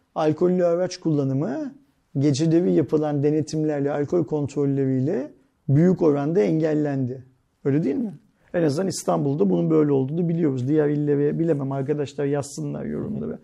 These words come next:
Öğrenelim. İstanbul'da engellendi.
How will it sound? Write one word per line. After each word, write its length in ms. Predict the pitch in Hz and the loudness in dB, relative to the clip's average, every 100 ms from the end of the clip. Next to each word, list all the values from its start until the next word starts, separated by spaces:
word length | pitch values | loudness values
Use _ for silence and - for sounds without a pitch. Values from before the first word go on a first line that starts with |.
| _ _ - | _ _ 0
Öğrenelim. 600 | 160 147 135 135 247 254 _ _ _ | 2 2 -2 -6 -8 -10 _ _ _
İstanbul'da 600 | 180 - 151 139 147 175 | -8 -4 -4 0 0 0
engellendi. 760 | 196 175 170 151 143 139 - | -2 -2 -2 -4 -4 -8 -12